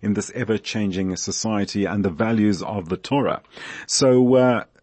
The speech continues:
I believe the, the underlying message she gave here was that the onus is on parents to, uh, you know, like, take the initiative and install that, as I've mentioned, on the children, uh, take the initiative and, uh, grab the bull by the horns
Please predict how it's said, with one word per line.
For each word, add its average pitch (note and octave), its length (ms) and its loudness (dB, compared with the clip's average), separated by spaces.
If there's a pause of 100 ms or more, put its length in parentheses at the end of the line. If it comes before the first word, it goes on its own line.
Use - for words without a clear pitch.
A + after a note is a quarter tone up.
I - 120 -4
believe C#3+ 400 4
the, C3+ 100 8
the A#2 280 2
underlying F3 520 6
message C3 300 2
she - 160 0
gave B2+ 320 4
here F#2 120 4
was G2 200 2
that A#2 180 2
the A#2 160 0
onus E3+ 300 4
is C#3 100 -2
on C3+ 80 2
parents A#2 500 -2 (380)
to, A#2 460 4
uh, G#2+ 300 4 (440)
you A#2+ 140 4
know, B2 100 6
like, A2 240 2
take F3 220 2
the G#3+ 80 4
initiative D#3+ 520 2 (240)
and B2+ 220 4
install E3 380 2
that, C3+ 220 2
as A#2+ 180 0
I've A2 100 2
mentioned, A#2 460 2
on E3 160 4
the G3+ 60 4
children, B2 460 2 (280)
uh, A#2 180 2
take E3+ 280 2
the F3+ 100 4
initiative D#3+ 600 2
and, A#2+ 300 4
uh, A#2 300 4 (260)
grab C#3+ 240 2
the C#3 60 0
bull C#3+ 160 4
by C3+ 160 4
the B2+ 100 4
horns G2 400 2